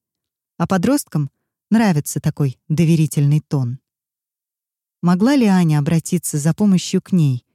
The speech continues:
если что-то в ее жизни пошло не так? Нет, вряд ли. Когда-то, именно благодаря Лизе,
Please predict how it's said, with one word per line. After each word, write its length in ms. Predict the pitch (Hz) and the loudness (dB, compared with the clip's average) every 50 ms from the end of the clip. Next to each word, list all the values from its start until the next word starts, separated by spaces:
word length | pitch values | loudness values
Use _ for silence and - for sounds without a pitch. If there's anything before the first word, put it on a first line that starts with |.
| _ _ | _ _
если 320 | - 156 156 - - 175 156 | -2 -2 -2 -2 -2 -4 -6
что-то 380 | - - - 220 226 - 185 | -6 -4 -2 -2 -2 -2 -2
в 40 | 151 | -4
ее 300 | 143 139 151 147 151 151 | -2 -2 0 0 0 0
жизни 340 | 147 160 214 220 - 180 151 | 0 0 -2 0 0 -2 -2
пошло 360 | - 147 143 - - 156 156 | -2 -4 -6 -6 -4 -4 -2
не 120 | 156 156 156 | -2 -2 -4
так? 380 | - - 135 123 - _ _ _ _ _ _ _ _ _ _ _ _ _ _ _ _ _ _ _ | -6 -8 -12 -12 -14 _ _ _ _ _ _ _ _ _ _ _ _ _ _ _ _ _ _ _
Нет, 460 | 175 180 180 151 123 - _ _ _ _ _ _ _ _ _ _ _ | 0 0 2 0 0 -4 _ _ _ _ _ _ _ _ _ _ _
вряд 380 | 175 151 165 147 135 - - - | -6 -4 -4 -4 -4 -6 -12 -18
ли. 100 | 143 - _ _ _ _ _ _ _ _ _ _ _ _ _ _ _ _ _ _ _ | -20 -20 _ _ _ _ _ _ _ _ _ _ _ _ _ _ _ _ _ _ _
Когда-то, 580 | - 180 170 185 175 220 233 233 - 180 151 - _ _ _ _ _ _ _ _ _ | -6 -4 -2 -2 0 0 -2 -2 -2 -4 -6 -6 _ _ _ _ _ _ _ _ _
именно 400 | - 214 214 214 208 196 190 185 | 2 2 4 6 6 6 6 4
благодаря 580 | 185 175 185 185 170 185 165 185 180 196 196 185 | 4 4 2 2 2 2 2 2 2 2 2 2
Лизе, 520 | 185 190 214 247 262 208 151 147 143 - | 2 4 4 2 2 2 0 -4 -4 -6